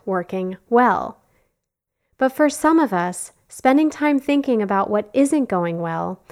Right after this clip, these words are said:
and what we should be doing better is just woven into our fabric, and we constantly feel tense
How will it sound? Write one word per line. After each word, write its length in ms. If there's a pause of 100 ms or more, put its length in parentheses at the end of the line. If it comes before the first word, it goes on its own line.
(200)
and 200
what 200
we 160
should 480
be 160
doing 380
better 500 (360)
is 200
just 260
woven 720
into 360
our 200
fabric, 760 (280)
and 160
we 140
constantly 760
feel 260
tense 680